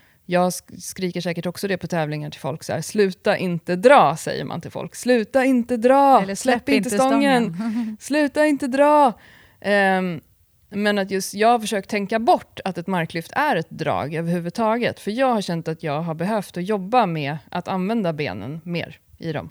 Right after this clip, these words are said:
Speaker 2: Ja, men och för mig är det ju till exempel, för mig, när jag gör de tunga lyften, om inte jag har rätt timing, eh, då får jag inte upp de tyngsta.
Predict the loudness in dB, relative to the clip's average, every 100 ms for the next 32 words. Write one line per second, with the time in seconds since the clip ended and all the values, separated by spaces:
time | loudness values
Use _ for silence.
0 | _ _ -8 -6 -6 -8 -8 -6 -4 -2
1 | -2 -2 -4 -6 -6 -6 -10 -8 -8 -8
2 | -10 -10 -16 -14 -8 -4 -2 -2 -2 -2
3 | -2 -2 0 0 0 -4 -4 0 0 0
4 | -4 -10 -8 -8 -6 -6 -2 0 0 0
5 | -4 -8 -2 -2 -2 -6 -6 -8 _ _
6 | _ _ -4 -4 -2 -2 -4 -4 -2 -2
7 | -2 -4 -4 -6 -6 -10 -10 -10